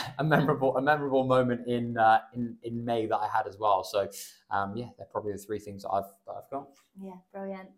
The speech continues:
Speaker 2: Okay, I've got, um, on the seventh of May, me and some of the Lead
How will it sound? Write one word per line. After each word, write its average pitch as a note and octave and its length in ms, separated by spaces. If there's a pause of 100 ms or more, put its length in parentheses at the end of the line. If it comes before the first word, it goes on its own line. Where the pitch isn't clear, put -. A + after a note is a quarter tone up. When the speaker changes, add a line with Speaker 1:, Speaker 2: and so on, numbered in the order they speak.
Speaker 2:
Okay, G3 340
I've G3 280
got, A3 340
um, G3 500 (100)
on G3 320 (200)
the F#3+ 480 (440)
seventh B3 580
of G#3+ 140
May, G3 260 (200)
me G3 300
and F3+ 280
some F#3 200
of F3+ 120
the F#3 80
Lead G3 180